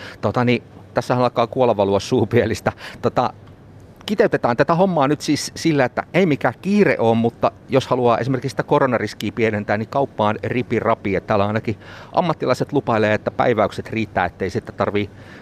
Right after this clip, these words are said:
jouluna, jouluna, tota niin, tuskailla sen kanssa, että onko ruoka tuoretta.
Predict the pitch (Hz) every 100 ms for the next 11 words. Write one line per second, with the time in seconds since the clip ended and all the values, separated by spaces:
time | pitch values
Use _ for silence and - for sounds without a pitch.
0 | - - - 120 123 113 107 95 - -
1 | 143 160 156 123 113 110 110 110 110 90
2 | - - 117 107 - 113 98 - 104 98
3 | - 117 104 110 113 131 131 - - 117
4 | 110